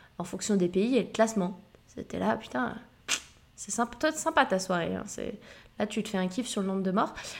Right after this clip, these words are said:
Enfin, et du coup, bah, évidemment, il était hyper angoissé avec le covid. Bah ouais, mais en même temps, tu m'étonnes, si tu vas regarder ça toute la journée, euh, euh, ça fait flipper. En ce moment, euh, ce qui se passe en Ukraine, qui du coup, euh,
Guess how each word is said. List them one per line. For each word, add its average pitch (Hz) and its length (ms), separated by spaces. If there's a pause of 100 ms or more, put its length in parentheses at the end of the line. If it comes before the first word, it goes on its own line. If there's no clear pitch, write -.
(120)
Enfin, - 120 (400)
et 208 80
du 196 120
coup, 240 100
bah, 226 140
évidemment, 196 340
il 262 140
était 190 220
hyper 226 320
angoissé 185 460
avec 185 260
le 175 140
covid. 226 340
Bah 160 140
ouais, 240 120
mais 220 80
en - 60
même 185 160
temps, 262 140
tu - 160
m'étonnes, 233 280
si 233 80
tu - 100
vas - 60
regarder - 280
ça 202 160
toute - 140
la 185 100
journée, 190 340
euh, 175 120 (540)
euh, - 60
ça - 140
fait 185 140
flipper. 254 340 (640)
En 208 80
ce 214 140
moment, 240 400
euh, 180 260
ce 180 100
qui 208 100
se 196 40
passe 190 180
en 190 120
Ukraine, 254 400 (1300)
qui 214 180
du 185 140
coup, 226 220
euh, 82 200